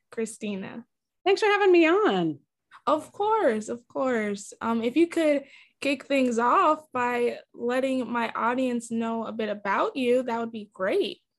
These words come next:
Speaker 2: Sure. So I am, my name is Christina Ray Stanton.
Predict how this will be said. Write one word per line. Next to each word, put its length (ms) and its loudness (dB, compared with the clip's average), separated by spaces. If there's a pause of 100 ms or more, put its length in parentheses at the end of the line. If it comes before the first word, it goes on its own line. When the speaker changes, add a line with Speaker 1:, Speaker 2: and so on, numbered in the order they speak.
(380)
Speaker 2:
Sure. 560 0
So 360 4
I 400 2
am, 680 0
my 120 -2
name 120 -2
is 80 -10
Christina 440 -4
Ray 180 0
Stanton. 680 -2